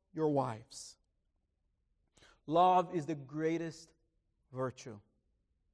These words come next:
And I think husbands, if we are to be honest, we are sometimes, perhaps often, not very good at loving.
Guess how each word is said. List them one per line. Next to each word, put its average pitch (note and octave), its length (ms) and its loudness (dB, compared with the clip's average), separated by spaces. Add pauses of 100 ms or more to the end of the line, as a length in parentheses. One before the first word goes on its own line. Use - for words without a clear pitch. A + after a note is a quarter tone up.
(360)
And D3 100 -2
I D3+ 60 0
think D#3+ 260 -2 (260)
husbands, D#3+ 680 0 (760)
if C#3+ 220 -6
we D3+ 140 2
are D#3 380 4 (520)
to C3 80 -12
be C3 160 -10 (220)
honest, D#3+ 560 2 (1500)
we C#3+ 260 -2
are B2+ 420 0 (480)
sometimes, D3 1000 -8 (1200)
perhaps B2+ 400 -12
often, E3 540 -2 (1000)
not D3 340 0
very C#3 220 -4
good B2+ 280 -8
at A#2+ 80 -8
loving. A2 400 -12